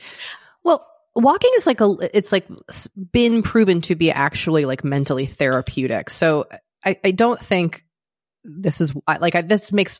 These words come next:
total sense to me as a self-care practice. I love it. Are you, like,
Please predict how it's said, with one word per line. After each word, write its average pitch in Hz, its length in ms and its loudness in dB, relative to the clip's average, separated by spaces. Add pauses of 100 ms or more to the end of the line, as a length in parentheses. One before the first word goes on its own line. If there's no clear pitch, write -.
total 190 240 0
sense - 460 -2
to - 120 0
me 147 300 -4
as 156 120 -2
a 160 60 0
self-care 139 400 -2
practice. 120 400 -6
I 190 80 2
love 208 240 2
it. 151 220 -2 (480)
Are 214 100 2
you, 254 240 4
like, 294 300 2